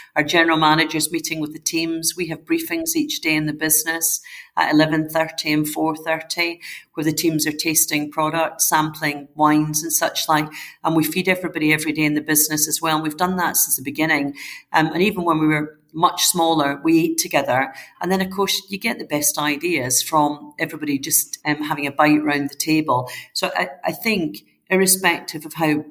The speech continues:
big you go on to become, uh, I think it's important to kind of keep those principles and those values of the collaboration, the integrity,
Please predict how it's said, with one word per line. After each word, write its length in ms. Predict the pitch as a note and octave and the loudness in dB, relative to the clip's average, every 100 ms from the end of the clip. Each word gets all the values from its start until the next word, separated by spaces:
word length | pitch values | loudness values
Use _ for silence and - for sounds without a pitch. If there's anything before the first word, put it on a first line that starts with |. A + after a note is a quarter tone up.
| - | -4
big 240 | - F3+ - | 0 0 0
you 140 | D#3+ | -2
go 160 | D#3+ D#3 | 2 4
on 360 | D3+ D3+ D3 - - _ _ | 4 4 -2 -10 -20 _ _
to 80 | - | -2
become, 640 | D3 D3+ E3 C3 C3 C#3+ D3+ | 0 4 4 4 0 -4 -2
uh, 320 | C#3+ C#3+ D3 - | 0 0 -2 -4
I 60 | D#3+ | -6
think 240 | D3+ E3+ | -2 -4
it's 140 | F3+ D3+ | 0 0
important 400 | D3 D#3 D3 - | 0 -2 -2 -4
to 80 | - | -4
kind 180 | D#3 | -2
of 120 | C#3+ - | -2 -4
keep 220 | - - | -10 -2
those 200 | D3 - | -2 -2
principles 580 | - D3+ D3+ - C#3+ C#3+ | 0 2 2 0 -2 0
and 140 | C#3+ | 0
those 160 | D3 C#3 | 0 0
values 760 | C#3 C#3 D3 C#3+ A#2 C3 - - - - | 2 2 2 0 0 2 0 0 -12 -8
of 240 | C#3+ C#3+ - | -6 -6 -6
the 100 | D3+ | -4
collaboration, 880 | D#3 D#3 D#3 D3+ C#3+ C#3+ - D3 C#3 | 2 4 4 4 2 2 0 -2 -2
the 140 | C#3 | -2
integrity, 920 | C3 C3 D#3 D3+ D3+ D3+ D3 C#3+ D3 | -2 -2 -4 -2 -4 0 0 0 -4